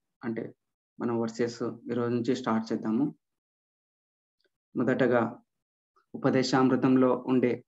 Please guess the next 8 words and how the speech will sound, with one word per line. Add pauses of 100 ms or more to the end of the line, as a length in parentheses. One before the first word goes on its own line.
పదకొండు
బిందువుల్ని,
పదకొండు
వర్సెస్ని
ఒక్కసారిగా (1120)
మనం
రిసైట్
చేసి,